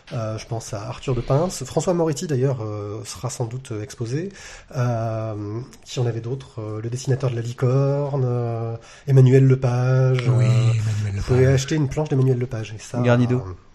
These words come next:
Speaker 1: euh, Garnido.
Speaker 2: Qui ça ? Je, je ne connais pas.
Speaker 1: Garnido, un mec qui doit sortir une B D bientôt.
Speaker 3: En novembre.
Speaker 1: Là, qu'on, qu'on attend. Bref, euh, voilà, si vous pouvez aller jeter un œil sur la page, euh, du site, c'est, euh, zéphir, Z E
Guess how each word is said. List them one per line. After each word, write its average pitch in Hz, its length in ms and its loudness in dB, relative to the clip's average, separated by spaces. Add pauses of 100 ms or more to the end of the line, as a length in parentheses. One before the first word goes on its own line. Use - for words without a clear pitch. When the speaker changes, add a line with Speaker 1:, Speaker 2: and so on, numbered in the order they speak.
(120)
Speaker 1:
euh, 139 80 -6
Garnido. 135 600 6
Speaker 2:
Qui 127 80 2
ça ? 285 180 0 (380)
Je, 165 60 -8
je 160 100 -6
ne 165 80 -4
connais 165 160 -6
pas. 147 160 -10 (640)
Speaker 1:
Garnido, 170 340 0
un 147 40 2
mec 196 100 -4
qui - 80 -12
doit 156 80 -2
sortir 165 240 -2
une 190 80 4
B 196 80 0
D 233 140 -4
bientôt. 151 340 -2 (340)
Speaker 3:
En 120 140 -4
novembre. 131 240 0
Speaker 1:
Là, 151 220 0 (280)
qu'on, 135 160 -4
qu'on 135 160 2
attend. 135 320 0 (1040)
Bref, 151 440 -2
euh, 143 160 2
voilà, 135 260 2
si - 240 -12
vous 170 160 -14
pouvez 190 340 2
aller 180 300 0
jeter 202 220 -2
un 202 80 0
œil 196 100 2
sur 196 160 -6
la 139 80 0
page, 143 420 -6
euh, 120 300 -4
du 113 320 -14
site, - 460 -14
c'est, 135 480 -4 (400)
euh, 117 100 -6
zéphir, 165 560 -6
Z 143 380 -6 (100)
E 165 220 -6